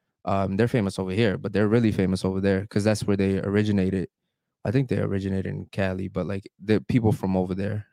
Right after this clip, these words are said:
started it. Um, over there, bro, it's crazy. Like, they'll hop on a bus and they'll, they'll, like, try to rob you if you, if you, like, try to fight, like, in the movies, they actually, like,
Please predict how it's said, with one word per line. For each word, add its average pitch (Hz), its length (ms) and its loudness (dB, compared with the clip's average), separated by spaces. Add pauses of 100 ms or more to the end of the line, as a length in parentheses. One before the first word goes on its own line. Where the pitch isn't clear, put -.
started 95 440 0
it. 95 160 -4 (480)
Um, 98 560 2 (100)
over 139 200 6
there, 135 180 6
bro, 107 140 6
it's 131 100 2
crazy. 107 440 2
Like, 107 180 4
they'll 135 140 6
hop 147 180 4
on 131 120 6
a 98 60 2
bus 110 520 2 (720)
and 110 320 2
they'll, 139 280 4 (280)
they'll, 135 220 6
like, 123 220 4
try 135 140 4
to 120 60 4
rob 107 300 4
you 135 100 6
if 117 180 -2
you, - 100 -4
if 107 180 0
you, 113 200 4
like, 101 280 0
try 113 160 -2
to 110 80 2
fight, 107 300 0
like, 98 160 0 (200)
in 101 100 -4
the 104 60 -2
movies, 120 440 2
they 107 100 -4
actually, 98 360 -2
like, 92 200 -6